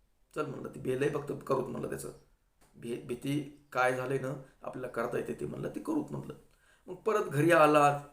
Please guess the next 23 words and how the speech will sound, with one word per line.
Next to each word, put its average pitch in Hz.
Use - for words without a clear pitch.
मग 139
ती 156
मंत्र 147
वगैरे 139
मी 135
ते 131
उतरून 123
वगैरे 120
टाकलं -
त्याच्यावरलं, 120
त्याचं 120
भीती 123
जी 120
भाई 110
बाधा 117
म्हणतो -
तो -
आपण, -
काही 117
भिलं 113
वगैरे 123
तसं 117
त्याचं 123